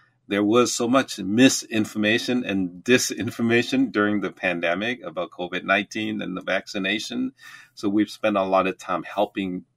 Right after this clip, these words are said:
the state navigate that with this community, as well as the current inflation just pushed the cost of food price skyrocketing. And many of the families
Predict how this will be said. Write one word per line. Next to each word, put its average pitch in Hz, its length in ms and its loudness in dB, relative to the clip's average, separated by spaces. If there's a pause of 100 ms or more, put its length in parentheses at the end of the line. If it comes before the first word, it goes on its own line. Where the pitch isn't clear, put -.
the 85 220 -8
state 117 520 0
navigate 92 840 0
that 85 260 -6 (360)
with 92 200 -6
this - 160 -4
community, 98 800 -2 (300)
as 107 260 2
well 92 400 2
as 87 480 0 (960)
the 87 320 -2 (680)
current 127 320 10
inflation 104 600 -2
just - 240 -6
pushed - 360 2
the - 80 -4
cost - 380 -4
of 101 80 -10
food 110 340 -2 (800)
price - 480 -4
skyrocketing. 101 880 2 (340)
And 95 240 0
many 151 300 6
of 95 320 0
the 82 120 -8
families 123 840 2